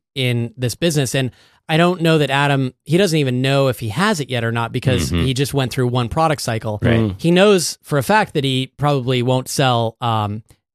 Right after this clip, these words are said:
Speaker 1: advent calendars,
Speaker 2: Right.
Speaker 1: like, a month from now.
Speaker 2: Right.
Speaker 1: He'll s-, be able to sell them again next year, and he can probably gear up and do an even bigger sale than he did this time, which is,
Speaker 3: Mm-hmm.
Speaker 1: which is a really cool thing to think about.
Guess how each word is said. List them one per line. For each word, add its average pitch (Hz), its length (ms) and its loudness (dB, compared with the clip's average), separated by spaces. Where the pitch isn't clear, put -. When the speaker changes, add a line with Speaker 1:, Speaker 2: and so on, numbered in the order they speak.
Speaker 1:
advent 147 360 0
calendars, 110 580 0
Speaker 2:
Right. 87 220 0
Speaker 1:
like, 117 260 -2
a 127 60 -2
month 170 240 2
from 120 160 -2
now. 98 260 -6
Speaker 2:
Right. 87 220 0
Speaker 1:
He'll 131 120 -2
s-, - 140 -10
be 139 160 0
able 127 100 0
to 123 60 -4
sell 135 180 -2
them 123 160 0
again 117 320 -2
next 220 280 -4
year, 127 160 0
and 120 80 0
he 123 60 -2
can 120 120 -6
probably 127 340 0
gear 127 300 -2
up 127 180 -2
and 120 120 -4
do 117 320 0
an 117 160 -2
even 117 240 0
bigger 143 220 0
sale 117 260 -2
than 110 100 -4
he 107 80 -2
did 110 180 -4
this - 140 0
time, 110 200 -4
which 120 160 0
is, 113 60 2
Speaker 3:
Mm-hmm. 143 160 2
Speaker 1:
which 147 180 -2
is 131 80 0
a 123 80 -2
really 117 180 -2
cool 117 200 -4
thing 113 200 -6
to 107 60 -12
think 160 180 -4
about. 107 220 -4